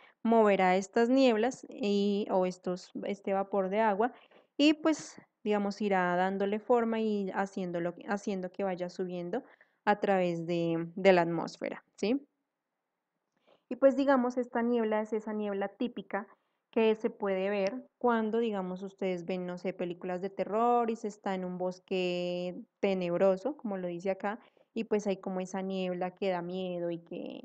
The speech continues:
y que, pues, hace que las cosas estén ocultas y que se pueda visualizar menos. Y yo creo que ustedes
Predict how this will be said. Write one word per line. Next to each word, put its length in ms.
y 120
que, 160
pues, 380
hace 280
que 120
las 180
cosas 320
estén 320
ocultas 520
y 40
que 140
se 100
pueda 260
visualizar 540
menos. 320
Y 60
yo 140
creo 180
que 80
ustedes 480